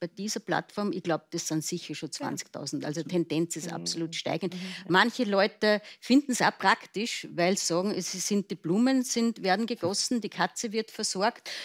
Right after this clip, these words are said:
Speaker 1: die Post wird geholt. Wenn was Wichtiges ist, werde ich angerufen. Also es ist eigentlich nur praktisch
Speaker 2: Mhm.
Speaker 1: und ich hab keine Nachteile. Und manche haben auch diesen Sicherheitsaspekt,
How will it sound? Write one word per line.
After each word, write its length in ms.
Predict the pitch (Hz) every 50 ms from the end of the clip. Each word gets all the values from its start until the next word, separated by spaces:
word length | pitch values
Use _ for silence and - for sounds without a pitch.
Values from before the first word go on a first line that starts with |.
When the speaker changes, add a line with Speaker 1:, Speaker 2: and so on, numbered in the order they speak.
| - - -
Speaker 1:
die 60 | -
Post 400 | 190 - 160 175 185 - - -
wird 160 | 247 240 - -
geholt. 540 | 262 254 214 185 175 190 226 269 269 - - - - - - _ -
Wenn 160 | 190 202 196
was 160 | 208 202 -
Wichtiges 420 | 190 226 220 - - 220 - - 233
ist, 160 | 220 185 185
werde 180 | 180 185 190
ich 80 | 196 -
angerufen. 720 | - 156 170 - - 208 233 247 - - 254 269 262 - - - - _
Also 180 | - - 180 214
es 100 | 208 185 226
ist 100 | 220 208
eigentlich 360 | - 143 175 185 202 202 -
nur 140 | 190 202 240 233
praktisch 640 | - - - - - - - 254 285 - - - -
Speaker 2:
Mhm. 280 | 180 175 156 156 185 190
Speaker 1:
und 140 | 208 196 220
ich 120 | 196 -
hab 160 | 180 180 -
keine 240 | - 175 180 190 196 196 190
Nachteile. 520 | 170 - - - - 165 156 160 160 170 175
Und 200 | 208 190 170 -
manche 420 | 175 151 151 180 - - 240 226
haben 240 | 208 202 196 202 196
auch 180 | 151 180 - -
diesen 240 | - 208 - 185
Sicherheitsaspekt, 1120 | 170 - - 269 262 - - 190 170 151 156 - - 170 - - - - 180 170 - - -